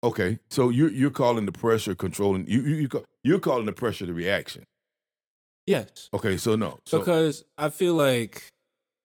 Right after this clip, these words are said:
Speaker 2: of course, there's situations where you get in over your head,
Speaker 1: Mm-hmm.
Speaker 2: you have a lot going on, you feel the pressure, you feel the stress.
Speaker 1: Mm-hmm.
Speaker 2: Um, which I agree with, but I think in general, you, I, I won't say you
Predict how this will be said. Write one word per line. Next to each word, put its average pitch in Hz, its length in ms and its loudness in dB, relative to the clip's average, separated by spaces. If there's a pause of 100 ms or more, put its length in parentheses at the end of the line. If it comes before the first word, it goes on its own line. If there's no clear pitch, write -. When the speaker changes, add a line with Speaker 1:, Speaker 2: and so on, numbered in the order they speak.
(140)
Speaker 2:
of 143 120 -2
course, 175 200 0
there's 151 160 -4
situations 123 840 -4 (260)
where 123 220 -4
you 127 160 -8
get 120 280 -4
in 117 180 -6
over 113 220 -8
your 117 140 -4
head, 117 360 -2
Speaker 1:
Mm-hmm. 127 120 4
Speaker 2:
you 202 100 2
have 113 120 -4
a 113 40 -10
lot 117 220 -4
going 120 220 -6
on, 123 220 -2
you 117 80 -8
feel 123 160 -6
the 110 60 -10
pressure, 123 340 -6
you 110 100 -8
feel 117 160 -10
the 107 80 -12
stress. 110 380 -6
Speaker 1:
Mm-hmm. 123 220 2 (600)
Speaker 2:
Um, 117 600 -4 (140)
which 131 200 -4
I 131 120 0
agree 127 200 -2
with, 120 160 -2
but 117 100 -4
I 120 40 -4
think 120 460 -4
in 113 200 -8
general, 120 640 -6 (680)
you, 123 760 2 (1200)
I, 165 140 -8
I 165 140 -2
won't 185 300 0
say 151 320 0
you 127 760 -2